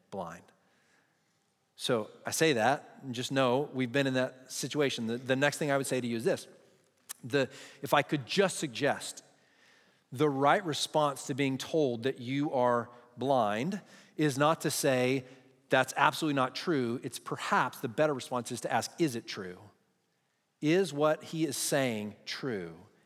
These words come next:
Am I in fact blind and I don't realize it? And if it is, might I give you some bit of guidance to say the right response to that is just to say, to ask God, 'God, am I blind?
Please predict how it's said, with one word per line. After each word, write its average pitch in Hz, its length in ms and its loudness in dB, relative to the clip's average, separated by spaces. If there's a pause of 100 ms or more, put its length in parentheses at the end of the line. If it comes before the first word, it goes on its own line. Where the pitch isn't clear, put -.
(140)
Am 175 200 0
I 196 180 0
in 160 180 -6
fact 127 440 -2
blind 110 560 -2
and 110 120 -6
I 107 80 -4
don't 107 260 -8
realize 92 420 -10
it? 101 160 -18 (680)
And 120 100 -6
if 139 160 -6
it 143 80 -4
is, 107 560 -4 (160)
might 127 240 0
I 147 220 0 (800)
give 139 160 -2
you 127 260 -8
some 151 320 -4
bit 143 140 0
of 127 100 -4
guidance 120 380 0
to 123 120 -8
say 113 320 -6 (500)
the 120 120 -6
right 123 280 0
response 120 400 -10
to - 80 -20
that 113 200 -6
is 117 160 -8
just - 320 -6
to - 100 -12
say, 110 400 -8 (160)
to - 200 -6
ask 139 280 -2
God, 95 340 -4 (920)
'God, 123 320 2
am 135 180 -2
I 143 120 -4
blind? 98 600 -10